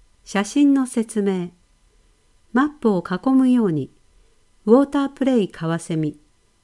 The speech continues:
飯浦邸、道の駅関学の里下田、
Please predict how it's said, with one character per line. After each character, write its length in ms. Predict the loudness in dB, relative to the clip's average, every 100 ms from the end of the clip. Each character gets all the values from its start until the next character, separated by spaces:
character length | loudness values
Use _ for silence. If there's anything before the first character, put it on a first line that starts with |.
| _ 2
飯 300 | 4 4 4
浦 220 | 2 -4
邸、 420 | -6 -6 -6 -10 _ _ _ _ _ 2
道 120 | 2
の 320 | 4 4 4 2
駅 280 | -2 -6 -4
関 260 | 2 2
学 280 | 2 0 0
の 140 | 0
里 320 | 0 -4 -6 -8
下 280 | -8 -10
田、 200 | -8 -12